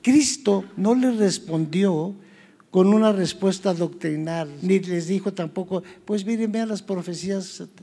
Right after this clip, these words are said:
que hablan de mí, a ver qué es lo que encuentran". No, Jesús le respondió, "Hacerles saber a Juan lo que ustedes han visto". ¿Qué vieron? Ustedes han visto,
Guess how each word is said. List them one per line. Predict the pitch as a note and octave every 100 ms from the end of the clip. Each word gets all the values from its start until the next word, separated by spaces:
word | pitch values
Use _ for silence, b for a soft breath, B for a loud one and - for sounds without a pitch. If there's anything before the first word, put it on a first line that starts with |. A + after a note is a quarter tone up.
| F3 - D#3
que | -
hablan | E3+ F3+ D#3+
de | D3+
mí, | F#3+ F#3 -
a | -
ver | D3+ E3
qué | E3+
es |
lo | D3+
que | D3+ C3 A#2+
encuentran". | C#3+ C3 F#3+ F#3+ D3 - - _
No, | A3 C#4 C4+ E3
Jesús | G#3+ - - D4+
le | D4 C4+
respondió, | A3+ F#3+ F#3+ F#3+ G3 F#3+ -
"Hacerles | D#3 - A3 B3+ B3 G#3+
saber | E3 E3 G3+
a | G3
Juan | G3+ F#3 D3+ D#3 - _ _ b b b
lo | D#3 E3
que | F3
ustedes | E3+ - G3 G3 G3+
han | G3 F#3+
visto". | B3 - - - - _ -
¿Qué | A3 B3
vieron? | G3+ A#3+ A#3 D#3+ C#3+ - G3
Ustedes | G3 - C#4+ C#4
han | C#4 B3+
visto, | B3+ A#3+ - C4+